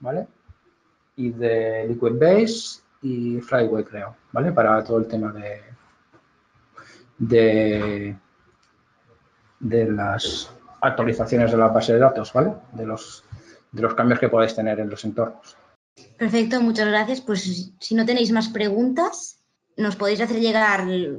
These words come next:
Speaker 2: después a través de nuestro correo, marketing arroba t sistemas,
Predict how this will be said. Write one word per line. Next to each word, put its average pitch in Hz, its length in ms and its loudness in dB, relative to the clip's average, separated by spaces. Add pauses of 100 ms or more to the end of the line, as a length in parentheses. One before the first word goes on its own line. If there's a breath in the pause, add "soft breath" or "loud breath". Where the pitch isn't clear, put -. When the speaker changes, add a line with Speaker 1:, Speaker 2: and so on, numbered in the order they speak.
(300)
Speaker 2:
después 202 480 -2
a 190 140 0
través 190 240 -2
de 196 60 -4
nuestro 190 260 -6
correo, 214 520 -2 (220 soft breath)
marketing 196 400 -2
arroba 190 240 2
t 185 80 -8
sistemas, 226 680 -4